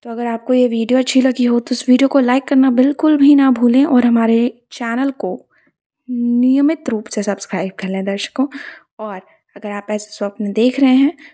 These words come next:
तो आपको बिल्कुल भी परेशान होने की आवश्यकता नहीं है। बहुत ही स्वप्न अच्छा है और आपके लिए बेहद ही लाभकारी सिद्ध होने वाला है,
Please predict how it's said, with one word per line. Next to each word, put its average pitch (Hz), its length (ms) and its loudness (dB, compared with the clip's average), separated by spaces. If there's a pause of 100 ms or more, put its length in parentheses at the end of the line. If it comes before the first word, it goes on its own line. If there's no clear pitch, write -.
(160)
तो 320 160 -10
आपको - 460 -10
बिल्कुल 320 360 -6
भी 320 80 -2
परेशान 220 480 -2
होने 214 160 -2
की 202 120 -8
आवश्यकता - 440 -10
नहीं 226 140 -8
है। 311 160 -8
बहुत 220 380 -4
ही 269 100 0
स्वप्न - 640 -4
अच्छा - 380 -8
है 302 220 -6 (460)
और 233 160 -2 (420)
आपके 196 320 -16
लिए 254 360 -6
बेहद 190 480 -6
ही 262 320 -2
लाभकारी 190 760 -4
सिद्ध - 340 -14 (240)
होने 190 260 -6
वाला 175 300 -8
है, 208 220 -2